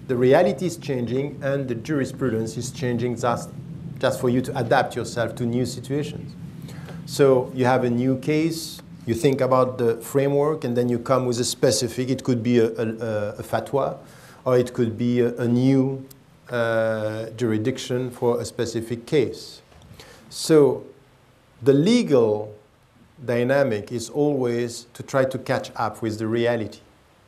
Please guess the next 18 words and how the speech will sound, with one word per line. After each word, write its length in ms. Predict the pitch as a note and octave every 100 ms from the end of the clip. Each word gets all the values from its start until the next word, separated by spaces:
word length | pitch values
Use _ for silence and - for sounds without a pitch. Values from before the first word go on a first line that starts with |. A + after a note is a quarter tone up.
| _ _ _ _ -
Always. 460 | B2+ A2+ F2+ - -
We 80 | A#2
are 100 | A#2 -
always 420 | C3 B2+ A#2+ A#2
following. 400 | - A#2+ G#2 - - - - - - - - - - - - - - _ _ _ _ _ _ _ _ _ _ _ _ _
But 160 | D3 D3
when 160 | D4+
you 80 | D4
come 320 | - F#3+ F3+
to 120 | F3 E3+
the 140 | D#3
spiritual 540 | - - G#3+ G#3+ E3+
understanding 600 | D3 C3 - C#3+ C#3+ C#3+
of 180 | A#2+ G#2
reform, 500 | G#2+ G#2+ - C3+ A#2+
it's 160 | A2 A2
not 240 | A2 G2
that. 340 | G#2+ G#2+ G#2+